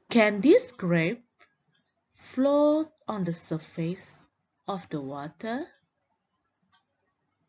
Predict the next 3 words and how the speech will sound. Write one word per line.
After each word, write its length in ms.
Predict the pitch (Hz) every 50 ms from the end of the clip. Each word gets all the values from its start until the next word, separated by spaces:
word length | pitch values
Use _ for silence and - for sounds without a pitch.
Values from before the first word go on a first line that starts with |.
| _ _ _ _ _ 1077 _ _ _ _ _ _ _ _ _ _ _ _ _ _ _ _ _ _ _ _ _ _ _ _ 247 240 240 _ _ _ _ _ _ _ _ _ _ _ _ _ _ _ _ _ _ _ _ _ _
Yes, 720 | - 175 185 202 185 - - - - - - - - - _ _ _ _ - - - - - - _ _ -
the 160 | 160 170 170
grape 680 | 165 165 - 175 202 254 285 277 247 208 208 240 240